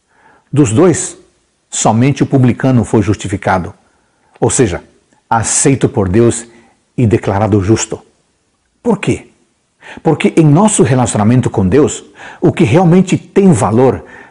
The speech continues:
não é o que nós pensamos de nós mesmos,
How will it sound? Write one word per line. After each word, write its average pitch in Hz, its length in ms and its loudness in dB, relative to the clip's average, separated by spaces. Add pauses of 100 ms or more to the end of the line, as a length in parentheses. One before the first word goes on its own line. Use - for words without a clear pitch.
(120)
não 233 220 2
é 226 80 4
o 190 40 0
que 196 120 -2
nós 147 240 2
pensamos 139 680 2
de 107 80 -2
nós 113 240 0
mesmos, 101 560 -2